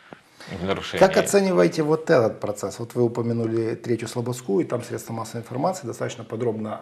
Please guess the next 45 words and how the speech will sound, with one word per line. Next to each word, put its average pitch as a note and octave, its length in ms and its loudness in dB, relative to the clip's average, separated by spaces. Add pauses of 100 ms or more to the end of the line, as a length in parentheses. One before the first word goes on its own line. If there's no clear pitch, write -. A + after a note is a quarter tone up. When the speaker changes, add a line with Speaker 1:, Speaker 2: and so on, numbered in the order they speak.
Speaker 2:
а, G#2 460 -2
описывали, G#2 760 -8
что - 280 -12
вот G2 200 -8 (120)
и F#2+ 40 -14
демонтировалось A#2+ 960 -2
не A#2+ 80 -10
просто, A2+ 500 -8
потом G2+ 320 -12
объект G2 400 -12
опять E3+ 420 0
появлялся. A#2 680 -2
Ну, A2 100 -10
то A2+ 180 -6
есть G2 180 -8
вот A2+ 140 -10
это A2 140 -12
вот G#2 180 -12
всё A2 360 -10 (500)
И A#2+ 80 -6
человек G#2+ 640 -2
там C3+ 160 0
сидел C3+ 320 4
в B2+ 100 2
Speaker 1:
Да. C3+ 140 8
Speaker 2:
нём C3+ 240 6
до B2+ 100 8
последнего, B2+ 720 4
держался, A#2+ 680 2
вот. G#2+ 180 -6 (560)
Ну, F3+ 100 -2
то G3 200 6
есть C#3+ 120 8
Speaker 1:
Ну, C3 60 4
Speaker 2:
всё G#3+ 220 8
Speaker 1:
а E3+ 60 6
Speaker 2:
так, F3+ 240 6 (200)
Speaker 1:
как E3+ 180 0
Speaker 2:
оно F3 280 6
Speaker 1:
отве- - 20 6
Speaker 2:
как E3+ 260 6
бы, D#3+ 220 6 (180)
с - 100 -6
одной D#3 300 2
стороны, C3 520 -2